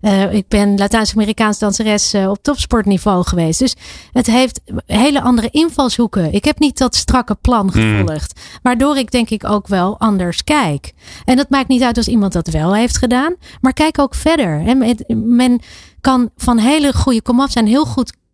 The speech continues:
Speaker 1: kijken en heel creatief zijn. En, en we hebben andere waarden nodig. We hebben andere mensen nodig. Zodat je samen dat, dat, dat,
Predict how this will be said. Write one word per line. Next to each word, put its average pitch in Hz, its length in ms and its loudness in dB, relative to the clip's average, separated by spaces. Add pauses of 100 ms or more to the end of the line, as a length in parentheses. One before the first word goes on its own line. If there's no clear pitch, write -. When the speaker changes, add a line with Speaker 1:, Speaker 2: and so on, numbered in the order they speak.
Speaker 1:
kijken 285 520 0
en 208 140 2
heel 254 180 2
creatief 247 600 0
zijn. 190 420 0
En, 233 240 2
en 226 180 2 (440)
we 240 180 0
hebben 262 240 0
andere 285 360 2
waarden 220 420 -2
nodig. 156 520 -8
We 220 60 2
hebben 220 180 0
andere 254 340 2
mensen 247 420 0
nodig. 156 360 -4
Zodat 233 240 0
je 220 80 -2
samen 247 520 0
dat, 202 340 -2 (280)
dat, - 280 -2 (100)
dat, 202 180 -4